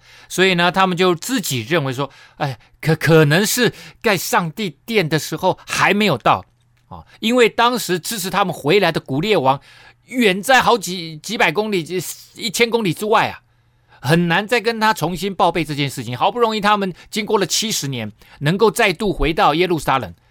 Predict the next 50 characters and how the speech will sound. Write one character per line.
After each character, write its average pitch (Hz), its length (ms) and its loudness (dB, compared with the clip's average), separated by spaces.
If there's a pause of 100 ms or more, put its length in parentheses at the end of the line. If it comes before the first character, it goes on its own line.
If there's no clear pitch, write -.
(460)
哎， 113 140 -4
他 147 140 0
们 143 60 0
真 143 200 0
不 143 100 -8
知 131 60 -4
道 127 100 2
该 113 100 -4
怎 87 140 -12
么 78 140 -20
办。 85 180 -12
所 - 100 -10
以 147 40 -6
这 208 120 -6
件 220 140 -2
事 185 100 -6
情 180 80 -4
一 175 140 -8
耽 196 180 -4
搁， 185 80 -4
耽 180 280 -6
搁 185 80 -4
了 147 80 -6
非 233 180 -4
常 147 180 -6
长 110 220 -8
的 110 80 -8
时 - 160 -14
间。 104 260 -10 (920)
但 160 160 0
是 147 120 -2
呢， 143 120 0 (260)
上 185 380 2
帝 160 260 0
就 147 300 0
告 139 300 2
诉 127 340 -8 (360)
哈 - 260 0
该 127 240 -2
先 117 260 -6
知 113 140 -10
来 104 100 -8
说 107 160 -12 (160)
，“去， 196 480 0
去 - 160 -6
告 214 180 2
诉 185 140 -2
他 151 200 0
们。” 101 300 -8 (460)
啊， - 160 -20